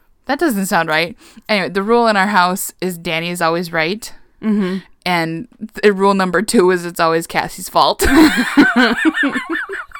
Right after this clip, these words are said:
Speaker 1: Which is a fun thing that we say. It's not true.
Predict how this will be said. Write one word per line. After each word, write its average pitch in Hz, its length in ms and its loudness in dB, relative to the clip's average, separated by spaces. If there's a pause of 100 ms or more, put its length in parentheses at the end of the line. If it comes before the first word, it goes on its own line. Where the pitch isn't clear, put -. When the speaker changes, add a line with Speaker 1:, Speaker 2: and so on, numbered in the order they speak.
(1700)
Speaker 1:
Which 247 220 -4
is 254 140 -2
a 214 180 0
fun 226 460 -2
thing 180 260 -6
that - 140 -10
we 170 180 -6
say. 151 300 -6
It's - 180 -14
not 180 180 -6
true. 165 300 -6